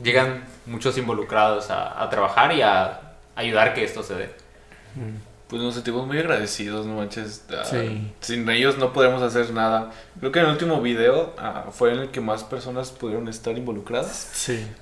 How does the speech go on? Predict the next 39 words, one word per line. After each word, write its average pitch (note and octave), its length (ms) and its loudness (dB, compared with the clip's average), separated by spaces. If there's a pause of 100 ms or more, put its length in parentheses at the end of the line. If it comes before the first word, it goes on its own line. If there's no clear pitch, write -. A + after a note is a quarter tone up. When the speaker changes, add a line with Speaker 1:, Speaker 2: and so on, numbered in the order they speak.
(100)
Speaker 3:
Y, A2 480 2
pues, G#2+ 420 -2
lo A2+ 140 2
valió G2 380 2
totalmente. G#2 1000 -2
Ah, F#2+ 440 -10 (360)
creo B2 160 0
que C3 760 8
por G#2+ 360 4
ejecución, B2+ 680 2 (160)
el A#2 80 -4
último C3+ 300 -4
video A#2+ 340 2
que - 80 -12
fue B2 680 0
Calafia, A2+ 440 -2 (400)
Speaker 2:
Sí, A2+ 280 -4
Speaker 3:
fue - 40 -14
Speaker 2:
cien A#2+ 200 0
mil A#2+ 140 6
miradas. A#2 340 6
Speaker 3:
cien B2 140 -4
mil A#2 140 -4
miradas, B2 380 0
Speaker 2:
Ujú. A#2 60 -10
Speaker 3:
cien B2 180 -4
K A#2+ 160 -6
miradas. - 500 -12 (640)
Ah, G#2+ 720 4
fue A#2 460 8
el - 320 -4
donde, G#2+ 360 -4
les A2 200 -2
digo, A2+ 140 0
más A2+ 180 -2
gente C3 160 -6
estuvo C#3 200 0
involucrada B2+ 640 2
y A2 680 -2